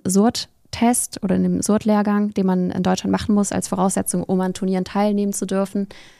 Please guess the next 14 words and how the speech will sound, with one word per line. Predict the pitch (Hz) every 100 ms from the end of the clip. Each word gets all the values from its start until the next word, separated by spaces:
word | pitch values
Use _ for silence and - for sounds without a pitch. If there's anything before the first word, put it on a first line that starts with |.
| - -
ähm, | 185 180 175
hatte | 190
ich | 180
den | 190 190
Ausbilder, | 175 202 - 220 214 214
der | 208 185
wirklich | 190 220 -
zu | -
uns | 190 185 180 - - _
drei | - 180 185
Teilnehmerinnen | 214 - 202 214 214 196 185 226 277 -
von, | - 175 165 170
ich | - -
glaub, | 175